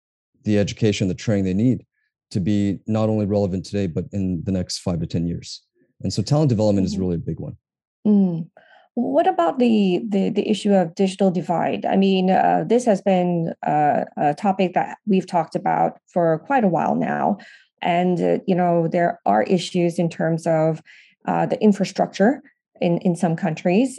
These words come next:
Speaker 2: access to technology, access as also to education, uh, as to the know-how, as to how to use it,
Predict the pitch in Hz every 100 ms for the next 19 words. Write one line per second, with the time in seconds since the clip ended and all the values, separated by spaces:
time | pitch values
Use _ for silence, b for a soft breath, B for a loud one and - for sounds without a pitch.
0 | - 175 160 - 165 185 - 180 160 180
1 | - 165 175 180 214 - - - 185 175
2 | - - 180 180 _ - 185 196 190 170
3 | 165 - 175 175 175 190 - 190 180 -
4 | 185 180 - - 165 - 165 - 165 170
5 | 170 190 190 185 165 170 - - - -
6 | 170 180 196 226 208 170 160 170